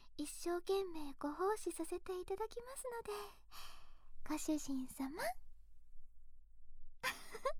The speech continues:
楽しい。でも実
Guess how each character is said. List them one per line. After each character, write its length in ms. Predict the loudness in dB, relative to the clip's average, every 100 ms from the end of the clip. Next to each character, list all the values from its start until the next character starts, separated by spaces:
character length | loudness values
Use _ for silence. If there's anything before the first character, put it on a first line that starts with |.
| 6 8 8 4 2 2
楽 60 | 2 4 2
し 80 | 0 -2 -4 -6 -4 -2 -2 -6 -16 -14 -14 -14 -12 -10 -8 -8 -8 -12 -12 -12 -14 -14 -12 -10 -10 -6 -6 -4 -4 -4 -2
い。 80 | 2
で 60 | 2
も 180 | 2 0
実 220 | 0